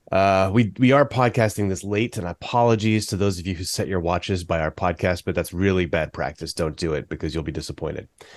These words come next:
Uh, but because of the World Cup final, it happens right when we usually podcast. And so if any of you were lucky enough to watch the match, um, it was a fun game. And, but the, the fact that it went over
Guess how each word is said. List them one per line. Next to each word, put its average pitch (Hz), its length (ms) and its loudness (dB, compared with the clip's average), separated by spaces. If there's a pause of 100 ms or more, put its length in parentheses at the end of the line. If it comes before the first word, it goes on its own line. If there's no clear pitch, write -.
(400)
Uh, 82 300 0
but 95 160 -2
because 98 340 2
of 92 140 2
the 95 100 4
World 90 220 0
Cup 92 180 -2
final, 90 720 0
it 85 340 -6
happens 92 760 0
right 87 280 -2 (120)
when 92 220 -2
we 90 80 -4
usually 85 340 -4
podcast. 80 640 -6
And 78 80 -10
so 78 480 -4 (680)
if - 200 -10
any 92 200 2
of 82 100 -2
you 87 160 0
were 85 120 -2
lucky 85 280 -2
enough 82 180 -2
to 85 80 -12
watch 82 220 -4
the 80 80 -8
match, - 680 -4
um, 73 440 -4 (280)
it - 60 0
was 131 120 4
a 135 60 -2
fun 139 220 2
game. 90 340 2 (680)
And, 78 120 -8
but 87 320 -2
the, 92 220 2
the 87 100 -2
fact 92 240 0
that 95 100 0
it 87 80 -2
went 82 140 -2
over 78 460 -2